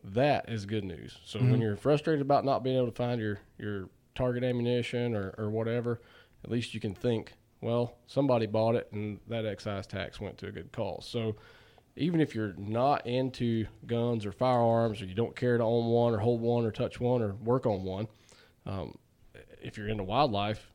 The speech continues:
Speaker 1: it's still a good thing. And so it may not be the thing that you're into, but it supports something you're into.
Speaker 2: Yeah, it's not only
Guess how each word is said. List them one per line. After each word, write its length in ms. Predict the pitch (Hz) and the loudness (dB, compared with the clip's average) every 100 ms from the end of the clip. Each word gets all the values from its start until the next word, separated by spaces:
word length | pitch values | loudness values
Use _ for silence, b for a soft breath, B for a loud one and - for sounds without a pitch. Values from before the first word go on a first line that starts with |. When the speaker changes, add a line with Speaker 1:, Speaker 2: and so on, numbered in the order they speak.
| - - | -20 -16
Speaker 1:
it's 120 | 107 | -12
still 220 | - 123 | -4 -4
a 40 | 107 | -2
good 180 | 110 | -4
thing. 280 | - 120 104 | -2 -2 -2
And 100 | 98 | -6
so 280 | - 101 101 - b b b _ _ - | -6 -6 -6 -10 b b b _ _ -8
it 160 | 117 | -6
may 160 | 113 113 | -2 0
not 220 | 113 101 | 0 0
be 120 | 117 | 0
the 80 | 110 | -2
thing 220 | 101 113 | -2 -2
that 140 | 110 - | -2 -4
you're 140 | 113 | -2
into, 380 | 123 120 135 139 139 | -2 0 -2 -2 -4
but 360 | 107 110 104 - | -2 0 0 -2
it 160 | 117 | -8
supports 400 | - 110 127 98 | -8 -8 -6 -6
something 240 | - 98 98 | -6 -8 -8
you're 160 | 95 90 | -8 -10
into. 300 | - 67 - - B B | -10 -12 -14 -18 B B
Speaker 2:
Yeah, 180 | - 113 | -2 -2
it's 160 | 107 131 | 0 0
not 200 | 143 - | 2 2
only 540 | 123 139 123 107 104 | 2 4 4 2 0